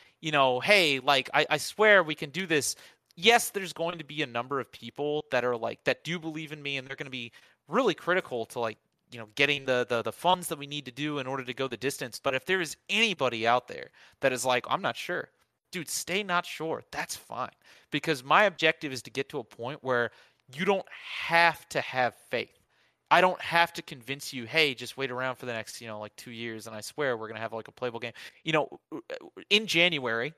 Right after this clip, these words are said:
where I, I hope we're gonna be able to come out with a demo, that's gonna be that first moment where it's like, "Look,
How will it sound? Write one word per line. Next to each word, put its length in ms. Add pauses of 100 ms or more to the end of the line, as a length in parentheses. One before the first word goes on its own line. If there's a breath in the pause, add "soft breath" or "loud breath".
(100)
where 140
I, 100 (160)
I 100
hope 260
we're 100
gonna 120
be 60
able 140
to 80
come 100
out 120
with 80
a 40
demo, 400 (360 soft breath)
that's 280
gonna 180
be 200
that 440
first 420
moment 440 (400)
where 180
it's 220
like, 240 (180)
"Look, 360